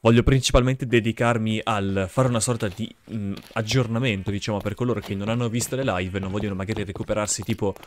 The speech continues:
due ore e mezza di live una e altre tipo tre ore per l'altra live. Giustamente dite, "Sì, ma io non c'ho sbatti." Avete ragione, e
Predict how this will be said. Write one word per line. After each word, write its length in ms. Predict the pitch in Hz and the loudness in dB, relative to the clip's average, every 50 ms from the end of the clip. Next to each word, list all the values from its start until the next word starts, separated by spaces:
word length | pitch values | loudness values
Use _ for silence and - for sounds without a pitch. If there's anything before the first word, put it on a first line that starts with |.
| - - - _ _ - | -20 -20 -20 _ _ -10
due 300 | - 110 117 117 135 147 | -6 -2 2 4 6 8
ore 120 | 156 147 139 | 8 8 6
e 20 | 127 | 6
mezza 280 | 123 127 127 117 120 | 4 4 2 2 2
di 120 | 113 107 113 | 0 0 2
live 300 | 110 107 107 107 104 110 - | 2 4 4 2 0 -2 -2
una 320 | - 123 117 113 104 98 | 0 0 2 2 2 2
e 40 | 98 | 2
altre 340 | 95 107 113 - - 113 101 | 2 2 0 -2 -2 -4 -4
tipo 260 | 101 113 - 110 104 | -4 -4 -4 -4 -4
tre 240 | - - 113 113 110 | -2 0 2 4 6
ore 400 | 117 113 107 101 98 95 95 95 - - - | 6 6 6 4 2 0 -2 -4 -8 -10 -6
per 180 | - - 101 92 | -2 -2 -2 0
l'altra 280 | 110 110 110 - - 131 123 98 | 0 -2 0 0 -2 -2 -2 -2
live. 300 | 92 98 95 87 95 87 - - - - - - - - _ - - _ _ - | -2 -2 -4 -4 -6 -8 -10 -12 -20 -20 -20 -20 -20 -20 _ -20 -20 _ _ -2
Giustamente 420 | - 123 123 - 123 123 113 123 | 0 0 2 2 2 2 2 4
dite, 220 | 113 113 104 107 | 2 2 2 0
"Sì, 120 | 95 98 117 | 0 -2 -2
ma 80 | 101 | -2
io 60 | 101 107 | -2 -2
non 100 | 107 104 | -4 -4
c'ho 140 | - - | -2 -2
sbatti." 500 | 104 95 95 107 95 87 - - 101 87 82 - _ _ _ - | -2 0 2 0 0 0 -2 -6 -8 -8 -8 -10 _ _ _ -6
Avete 300 | 107 101 98 92 98 98 | -4 -4 -2 0 2 2
ragione, 540 | 110 123 123 117 95 95 98 107 - - _ | 4 4 4 2 0 0 0 -2 -4 -4 _
e 160 | - 120 - | -4 -4 -4